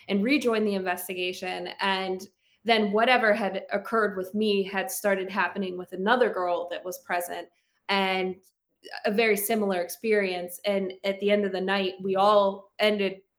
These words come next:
up staying in the same room. There were, like, five or six of us, and we were just terrified. I remember staring at the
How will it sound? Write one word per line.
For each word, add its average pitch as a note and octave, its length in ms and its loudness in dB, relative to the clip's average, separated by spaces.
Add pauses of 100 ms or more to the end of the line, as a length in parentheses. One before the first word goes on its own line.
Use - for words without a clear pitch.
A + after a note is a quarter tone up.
(120)
up G#3 180 2
staying G#3+ 380 0
in G3 100 -2
the F#3 80 -4
same G3 400 -4
room. F#3 320 -2 (300)
There G3+ 140 0
were, G3 100 0
like, F#3 280 -4
five G#3 280 4
or G3 80 2
six G#3 340 -4
of G3 100 -2
us, F#3 320 -4 (100)
and F#3 420 -2
we F#3 140 -2
were F3+ 160 -4
just F#3 240 -10
terrified. G3 560 0
I F3+ 40 -4
remember G3 460 -2
staring G#3 460 0
at G3+ 100 -6
the F#3+ 100 -6